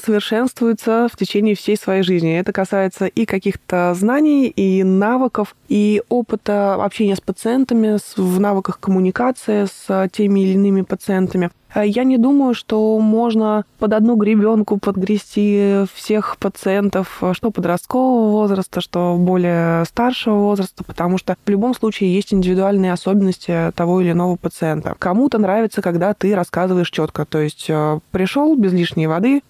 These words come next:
э, первый пункт, второй, третий, бумажку в руки и вот пошёл.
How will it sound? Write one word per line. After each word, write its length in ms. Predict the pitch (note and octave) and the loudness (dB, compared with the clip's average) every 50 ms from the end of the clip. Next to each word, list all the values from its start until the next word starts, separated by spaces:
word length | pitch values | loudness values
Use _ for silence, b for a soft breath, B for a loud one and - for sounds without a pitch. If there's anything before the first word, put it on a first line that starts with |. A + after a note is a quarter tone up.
| - | -4
э, 240 | - F3 F3+ F3 - - - _ _ - G3 - | -2 0 0 0 0 -4 -8 _ _ -14 -6 -2
первый 260 | A#3 A3 G#3 G3+ F#3+ | 0 2 2 2 0
пункт, 220 | - F#3+ F#3 - | 0 0 -2 0
второй, 300 | - F3+ F3 F#3 E3+ E3 | -2 -2 0 0 0 -2
третий, 600 | - - - A3+ C4+ C#4 - C#4+ C#4+ C#4+ C#4 C#4 | -2 -2 0 0 0 2 2 2 4 4 4 2
бумажку 500 | A#3 F#3+ F3+ E3+ E3+ D#3+ D#3+ - - F3+ | 2 2 2 2 0 0 -2 -2 -2 0
в 60 | E3+ | 0
руки 260 | F#3 C4 C#4+ - - A#3+ | 2 2 0 0 0 0
и 360 | A3 F#3 - B3+ C4+ B3 G#3 | 0 2 2 2 2 2 2
вот 340 | F#3+ F#3 F#3 F#3+ - - - _ - | 0 0 -2 -2 -4 -6 -20 _ -6
пошёл. 360 | - F#3+ - - D#3 E3 F3+ | -6 -6 -4 -2 -4 -4 -4